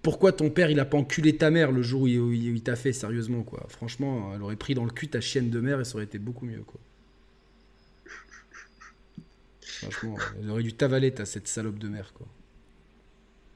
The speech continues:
Ah, ce soir, je suis, je suis, je suis en roue libre, là, quoi. Donc, euh, voilà. Ben, c'est pas super agréable, dites ça aux enculés qui viennent, euh, qui viennent m'emmerder dans le chat, quoi. Donc, euh...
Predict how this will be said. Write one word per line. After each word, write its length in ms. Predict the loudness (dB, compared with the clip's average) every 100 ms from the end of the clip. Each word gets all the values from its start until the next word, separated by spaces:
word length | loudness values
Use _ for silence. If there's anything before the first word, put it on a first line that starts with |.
| -20 _ _ _ _ _ -10
Ah, 100 | -6
ce 140 | -4 -4
soir, 200 | -2 -2
je 60 |
suis, 260 | -2 -4 -4
je 60 | -6
suis, 560 | -8 -6 -6 -6 -8
je 80 | -10
suis 340 | -12 -10 -8
en 120 | -8 -6
roue 140 | -4
libre, 260 | -6 -8 -12
là, 100 | -14
quoi. 140 | -16 -20 -20 _ _ _ _ _ _ _ _ _ _ _ _ _ _ _ _ _ _ _ _ -20 _ -20 -20 _ -20 _ 4 4
Donc, 260 | 2 0 0
euh, 60 |
voilà. 320 | 0 0 -4 -2
Ben, 240 | 2 2
c'est 80 | 6
pas 140 | 4
super 240 | 4 6 8
agréable, 320 | 10 8 4
dites 100 | 2
ça 160 | 6 8
aux 100 | 8
enculés 420 | 4 4 6 6
qui 120 | 4
viennent, 220 | 8 8
euh, 400 | 8 6 6 6
qui 140 | 4 4
viennent 140 | 6
m'emmerder 300 | 6 4 6
dans 120 | 4
le 60 | 2
chat, 260 | 2 0 0
quoi. 140 | -4
Donc, 260 | -4 -4 -6
euh... 260 | -6 -4